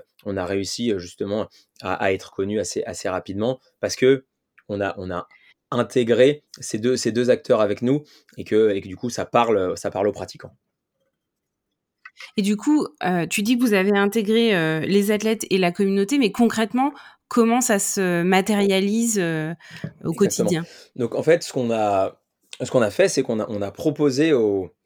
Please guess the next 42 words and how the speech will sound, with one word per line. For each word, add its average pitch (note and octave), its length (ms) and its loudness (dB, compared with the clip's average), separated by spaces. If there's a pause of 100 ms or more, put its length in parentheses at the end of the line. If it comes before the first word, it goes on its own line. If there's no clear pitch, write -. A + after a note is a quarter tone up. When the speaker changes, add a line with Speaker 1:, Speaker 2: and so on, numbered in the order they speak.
(540)
Speaker 1:
aux A#2 180 -2
athlètes A#2+ 340 0
qui G#2 140 -14
sont - 140 -8
aujourd'hui, G#2 380 -4
euh, G2 100 2
nos, G2 260 -6
nos, G#2 240 -6
nos G#2 180 -4
ambassadeurs, A2+ 600 -2 (580)
euh, F#2+ 340 -6 (200)
tout D#3+ 120 -6
simplement, D3 480 2
en C#3+ 80 2
fait, D#3 240 2
de F#2+ 360 -2 (460)
Speaker 2:
Tu A2+ 60 -16 (440)
peux A3+ 80 -8
les A#3 80 0
citer, - 140 -10
Speaker 1:
Comment ? C#3 240 6
Speaker 2:
hein. A3+ 180 0 (1200)
Speaker 1:
Oui, C#3 180 6
donc, C3+ 160 6
Speaker 2:
Tu C3 80 2
Speaker 1:
euh, A#2+ 60 8
Speaker 2:
peux A#2+ 60 10
les G#2+ 140 8
Speaker 1:
donc, A#2+ 80 2
du A#2+ 60 -2
coup, - 120 -4
Speaker 2:
citer. - 100 6
Speaker 1:
euh, - 80 -2 (140)
bah, G#2 120 -2
qui - 120 0
étaient C3 160 4
là C3+ 100 6
avec B2+ 220 0
nous C3+ 160 -2
dès C3+ 100 0
le C3 60 -2
début. C3+ 400 2